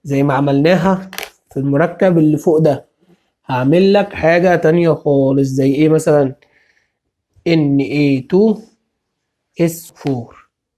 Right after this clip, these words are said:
زي مثلًا ام جي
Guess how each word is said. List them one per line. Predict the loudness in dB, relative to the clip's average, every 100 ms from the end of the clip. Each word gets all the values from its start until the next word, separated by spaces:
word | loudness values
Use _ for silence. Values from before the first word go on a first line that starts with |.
| _ _ _ _
زي | -2 0 2
مثلًا | 0 -2 -10 -14 _ -2
ام | 0 2 0 0
جي | 0 0 2 0